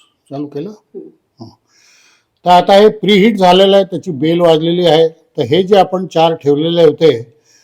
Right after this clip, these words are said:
Speaker 1: ब्रेडचे स्लायसेस करून पिझ्झाचे, ते आता आत ठेवलं आपण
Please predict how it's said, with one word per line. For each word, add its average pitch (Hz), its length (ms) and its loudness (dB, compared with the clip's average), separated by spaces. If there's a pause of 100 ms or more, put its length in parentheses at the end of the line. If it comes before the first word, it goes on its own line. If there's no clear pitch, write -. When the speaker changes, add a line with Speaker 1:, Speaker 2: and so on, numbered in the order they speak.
(220)
Speaker 1:
ब्रेडचे 135 600 -2 (520)
स्लायसेस 131 500 -10
करून 143 260 -6
पिझ्झाचे, 127 720 -12 (160)
ते 160 60 -10
आता 156 360 -6
आत 165 60 -2
ठेवलं 143 380 -8
आपण 170 300 -6